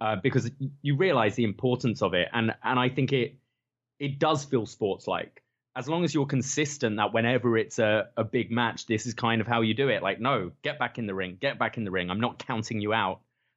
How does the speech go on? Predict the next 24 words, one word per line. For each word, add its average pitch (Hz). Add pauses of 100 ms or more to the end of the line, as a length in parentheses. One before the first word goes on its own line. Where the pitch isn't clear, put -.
(140)
Um, 107 (540)
it, 170 (1080)
it 170
just 190
adds, 190
as 139
an, 143
from 165
an 147
audience's 135
point 117
of 101
view, 110
it 104
makes 127
you 123
realize 104
how 104
important 98
this 92
match 95
is 98
and 98
therefore 101